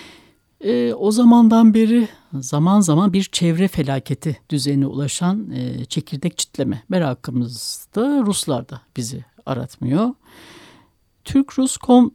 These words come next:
sitesinde geçtiğimiz günlerde bu konuda bir haber yayınlanmış. Onu aktarayım size. Ruslar,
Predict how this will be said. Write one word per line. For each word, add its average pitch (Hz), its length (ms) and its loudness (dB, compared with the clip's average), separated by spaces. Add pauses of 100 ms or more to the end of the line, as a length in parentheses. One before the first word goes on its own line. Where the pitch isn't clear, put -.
sitesinde 110 640 -6 (220)
geçtiğimiz 147 460 -4
günlerde 151 400 -4
bu 214 60 -8
konuda 196 260 -4
bir 208 60 -4
haber 185 340 0
yayınlanmış. 135 580 -2
Onu 131 160 -2
aktarayım 131 400 -8
size. 147 280 -8
Ruslar, 247 640 -2